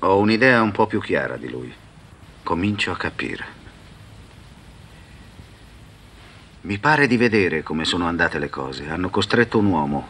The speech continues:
un ubriaco, a salire su una bicicletta.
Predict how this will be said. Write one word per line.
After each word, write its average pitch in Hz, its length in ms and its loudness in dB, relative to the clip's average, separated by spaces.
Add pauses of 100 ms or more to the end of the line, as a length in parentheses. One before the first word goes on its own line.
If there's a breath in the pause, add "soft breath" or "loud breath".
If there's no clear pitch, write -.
un 82 140 -2
ubriaco, 101 600 0 (1000)
a 78 140 0
salire 117 460 2
su 110 160 0
una 98 160 4
bicicletta. - 680 -4